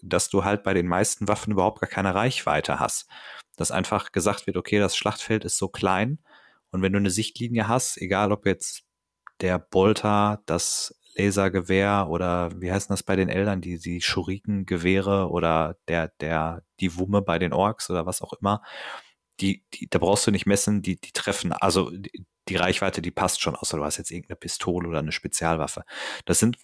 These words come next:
finde ich, auch eigentlich ganz erfrischend, weil du dich da auf die wesentlichen Dinge, äh, konzentrieren kannst, auf Aktionen ausführen, zu gucken, wie gehe ich vor, was mache ich für Sonderlocken oder kann ich ein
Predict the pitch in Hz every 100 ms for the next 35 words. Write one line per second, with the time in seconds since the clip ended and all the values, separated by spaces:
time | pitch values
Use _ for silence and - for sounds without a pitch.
0 | - - 113 101 - 117 - - 104 101
1 | - 98 - - - 101 - 104 90 95
2 | 92 - 92 92 - - - - 87 87
3 | 78 95 101 82 - - 85 78 80 82
4 | 78 - - 82 78 73 - _ _ _
5 | _ _ _ _ - 104 - _ _ -
6 | - 92 82 - 92 90 87 87 92 -
7 | 80 - - - - - 101 98 98 87
8 | 90 98 - - 92 90 90 - - -
9 | 95 95 90 90 90 87 - 92 87 87
10 | 90 - - - - 87 95 90 - 92
11 | - 87 90 87 85 - 85 85 87 87
12 | 80 80 82 80 78 78 95 90 - 90
13 | 92 87